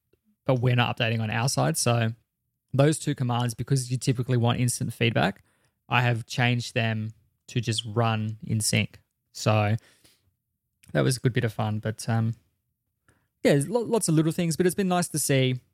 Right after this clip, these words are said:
you know, as I said, the steady trickle of people coming in. I had no expectations around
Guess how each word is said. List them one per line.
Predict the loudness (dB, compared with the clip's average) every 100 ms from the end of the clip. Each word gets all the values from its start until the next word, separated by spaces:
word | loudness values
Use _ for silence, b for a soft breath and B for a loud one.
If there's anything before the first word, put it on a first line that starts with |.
| -6
you | 0
know, |
as | 0 0
I | 0
said, | -2 -2
the |
steady | 0 0 0
trickle | 0 0 0
of |
people | 0 -2
coming | 0 0 4
in. | 4 4 2 -4 _ 2
I |
had | 4 4
no | 2
expectations | 0 -4 -2 -2 0 0 2
around | 2 2 2 -2